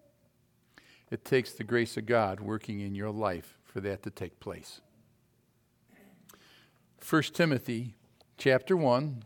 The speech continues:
verse thirteen. And we gotta go above, we'll read verse twelve. Yes, verse twelve. "I thank Christ Jesus our Lord, who hath enabled me,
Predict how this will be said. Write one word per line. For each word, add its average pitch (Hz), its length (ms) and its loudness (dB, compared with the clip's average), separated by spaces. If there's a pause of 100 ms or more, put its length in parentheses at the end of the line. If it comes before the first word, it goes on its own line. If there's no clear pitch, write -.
verse 135 500 0
thirteen. 131 680 -4 (2250)
And 110 120 -4
we 120 80 0
gotta 127 180 6
go 127 120 6
above, 127 300 6
we'll 139 280 2
read 147 260 -2
verse 139 320 -2
twelve. 107 500 0 (380)
Yes, - 300 -16
verse 120 320 -4
twelve. 95 360 0 (2250)
"I 170 220 12
thank 165 560 4 (240)
Christ 175 420 12
Jesus 165 440 6
our 156 160 12
Lord, 131 360 10
who 151 180 6
hath 139 200 6
enabled 156 580 6
me, 143 460 2